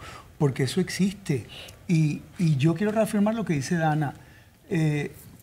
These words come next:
hay que hacer presencia. Y yo trabajo en un hospital y el hospital mío en el que yo trabajo tiene que hacer el mayor esfuerzo por co-, abrir la oferta de trabajo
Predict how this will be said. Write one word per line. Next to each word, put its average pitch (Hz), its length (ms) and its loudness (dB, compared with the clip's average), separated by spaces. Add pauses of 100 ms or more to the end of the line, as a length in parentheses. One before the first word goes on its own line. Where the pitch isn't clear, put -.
(320)
hay 208 140 2
que 233 100 -4
hacer 202 220 -2
presencia. 131 760 -2 (680)
Y 143 460 -2
yo 160 140 2
trabajo 202 260 2
en 185 80 4
un 170 100 2
hospital 139 460 -2 (960)
y 180 180 6
el 170 100 2
hospital 175 440 0
mío 247 560 2 (200)
en 170 100 4
el 151 100 4
que 156 160 0
yo 160 160 -2
trabajo 214 500 0
tiene 170 240 0
que 175 80 -2
hacer 214 200 0
el 214 60 0
mayor 190 280 2
esfuerzo 208 420 -2
por - 280 0 (520)
co-, 196 220 0 (280)
abrir 180 480 4
la 285 200 4
oferta 233 640 0
de 208 140 2
trabajo 180 680 0